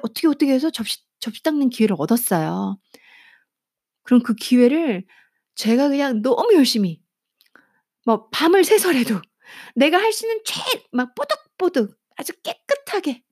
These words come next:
최선을 다해서 접시 닦는 부분에선 최선이 되도록. 그러다 보면 다음 스텝으로 가고 다음 스텝으로 가고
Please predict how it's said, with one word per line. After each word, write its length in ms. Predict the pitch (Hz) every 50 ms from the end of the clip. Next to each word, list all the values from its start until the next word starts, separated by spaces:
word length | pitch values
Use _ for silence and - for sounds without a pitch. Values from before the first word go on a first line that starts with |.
| _ _ _ _ _ _ _ _ _ -
최선을 460 | - - 359 330 349 311 294 294 277 -
다해서 960 | - - - - - - - 262 269 254 233 220 208 - 277 311 339 381 392 _ _ _ _ _ _ _ _ _ _ _ _ _ _ _ _ -
접시 440 | - 233 214 - - - _ _ -
닦는 440 | 294 294 302 302 269 277 269 254 240
부분에선 580 | - 214 185 190 208 202 196 - 254 240 240
최선이 440 | - - - 427 392 466 480 427 277
되도록. 400 | 226 190 - 170 156 170 185 _ _ _ _ _ _ _ _ _ _ _ _ _
그러다 300 | - - 523 - 554 494
보면 180 | 480 440 415
다음 280 | - - 247 247 262 285
스텝으로 360 | - - - 294 262 262 262
가고 180 | 247 233 262 285
다음 240 | 302 277 277 330
스텝으로 360 | 349 - - 370 339 - 349 330
가고 420 | - 254 220 220 226 285 349